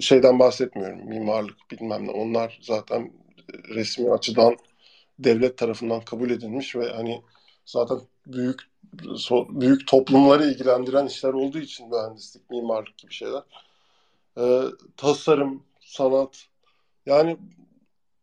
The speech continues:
temsili en az olan, e, mesleklerden birini yapıyoruz. Oluşumlar olma-, bu reklamcılık vakfı bilmem ne bunlar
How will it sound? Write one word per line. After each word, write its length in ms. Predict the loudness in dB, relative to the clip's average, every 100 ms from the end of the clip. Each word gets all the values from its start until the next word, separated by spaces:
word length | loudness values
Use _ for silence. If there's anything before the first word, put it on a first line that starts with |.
| _
temsili 840 | _ -10 -10 -12 -10 -6 -4 -4 -4
en 160 | 0 4
az 200 | 4 2
olan, 360 | -2 -2 -4 -10 _ -12
e, 80 | -8
mesleklerden 960 | -6 -6 -8 -10 -12 0 2 2 -2
birini 240 | -2 -2 -2
yapıyoruz. 560 | -2 -6 -12 -12 -16 -20 _ _ _ _ _ _ _
Oluşumlar 880 | -2 -2 -2 -2 0 4 6 6 4 -2
olma-, 640 | -2 0 -2 -6 -12 -12
bu 100 | -6
reklamcılık 600 | -6 -4 -6 -6 -12 -6
vakfı 420 | -4 -4 -8 -12 -10
bilmem 340 | -8 -2 -2 -2
ne 120 | -4
bunlar 180 | -2